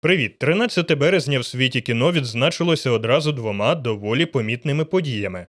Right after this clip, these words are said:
Перша — це вручення премії "Оскар". Хоча насправді після цього року "Золота малина" користується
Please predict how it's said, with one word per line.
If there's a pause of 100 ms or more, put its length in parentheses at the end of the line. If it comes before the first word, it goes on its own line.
(360)
Перша —
це
вручення
премії
"Оскар". (340)
Хоча
насправді
після
цього
року
"Золота
малина"
користується